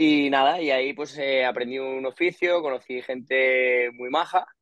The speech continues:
y, y nada, y ahí, y ahí anduve. Lo que pasa que al final, pues, acabé cansándome un poquito del, de, pues, no sé,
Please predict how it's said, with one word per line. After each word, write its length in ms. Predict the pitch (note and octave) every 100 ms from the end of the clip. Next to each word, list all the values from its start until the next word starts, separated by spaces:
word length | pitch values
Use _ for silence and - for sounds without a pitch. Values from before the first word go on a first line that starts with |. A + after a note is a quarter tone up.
| _ _ _ _
y, 920 | - D3+ C#3+ C3+ B2+ A#2 G#2+ F#2+ - _ _
y 160 | - B2
nada, 260 | G#2+ G2 A2+
y 120 | A2
ahí, 640 | G#2+ G#2+ G#2 F#2+ F#2+ -
y 100 | -
ahí 140 | G#2 G2+
anduve. 280 | F#2+ A2 G2
Lo 120 | F#2
que 60 |
pasa 200 | G2 -
que 160 | G2+ G2
al 80 | G2+
final, 340 | G2+ G#2 G#2+
pues, 220 | G#2 -
acabé 480 | G#2 G2 G2+ G#2 G#2
cansándome 540 | G2+ G#2 - A2 G#2 G2+
un 80 |
poquito 420 | F#2+ G2 G#2+ A2 G#2+
del, 480 | G#2 G#2 G2+ G#2+ - _ - _ _ _ _ -
de, 400 | A2+ A2+ A2 -
pues, 300 | G#2+ - -
no 160 | C3 C3
sé, 180 | A2+